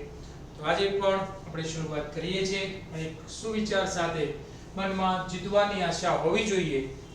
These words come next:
નસીબ બદલાય કે ના બદલાય, પણ સમય ચોક્કસ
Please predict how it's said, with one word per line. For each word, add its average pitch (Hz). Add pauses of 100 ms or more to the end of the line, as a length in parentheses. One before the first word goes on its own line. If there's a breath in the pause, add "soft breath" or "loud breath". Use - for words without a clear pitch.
(100)
નસીબ 185
બદલાય 190
કે 170
ના 175
બદલાય, 156 (140)
પણ 143
સમય 208 (200)
ચોક્કસ -